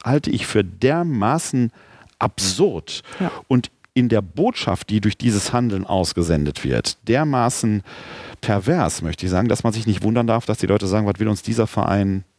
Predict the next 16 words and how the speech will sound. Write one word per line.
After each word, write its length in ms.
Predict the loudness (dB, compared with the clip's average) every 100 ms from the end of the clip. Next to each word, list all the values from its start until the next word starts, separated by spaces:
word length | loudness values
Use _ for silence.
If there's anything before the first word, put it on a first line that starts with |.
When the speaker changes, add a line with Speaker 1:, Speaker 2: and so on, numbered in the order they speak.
| _ _ _
Speaker 1:
denn 140 | 0 2
überhaupt 280 | 2 0
noch 100 | -2
sagen?“ 300 | 0 0 -2 -6
Speaker 2:
Und 120 | -6 -2
das 140 | -2
ist 200 | -4 -8
ein 240 | -2 -2 -2
Bereich, 520 | -2 -2 -2 -4 -4
also 280 | -4 -2 -4 -8 _ _ -20 _ -4
darüber 400 | -4 0 0 0
könnte 240 | -2 -4
man 160 | -2 -2
die 120 | -2
Gesamtüberschrift 840 | -4 -2 -2 -4 -4 -2 -2 -4 -2
Sexualität 920 | -4 -2 -2 -2 -2 -2 -2 -4